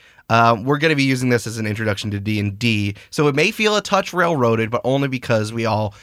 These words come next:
kind of agreed on what the larger history would be. So I feel pretty secure that we're all on the same page, and I feel like everyone kind of bought in, which is different than what a usual game of A Quiet Year where you start from scratch and everyone needs to, like,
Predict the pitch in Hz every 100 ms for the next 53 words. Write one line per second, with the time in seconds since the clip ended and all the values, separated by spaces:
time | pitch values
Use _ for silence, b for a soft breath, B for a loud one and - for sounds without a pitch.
0 | B 120 113 107 117 117 113 110 101 98
1 | 107 104 107 101 104 131 131 117 110 101
2 | 113 - 117 107 147 139 156 139 - -
3 | 147 117 104 B B 120 117 - 113 113
4 | 107 104 104 98 120 101 92 107 110 101
5 | 98 B B - 104 113 104 110 101 107
6 | 104 110 101 98 - - - _ _ _
7 | _ 135 175 139 151 135 123 110 110 104
8 | 101 107 104 107 107 110 107 95 b b
9 | 110 104 101 101 104 101 101 101 101 101
10 | - 101 - 98 - 107 104 - 98 98
11 | 98 98 104 - 82 -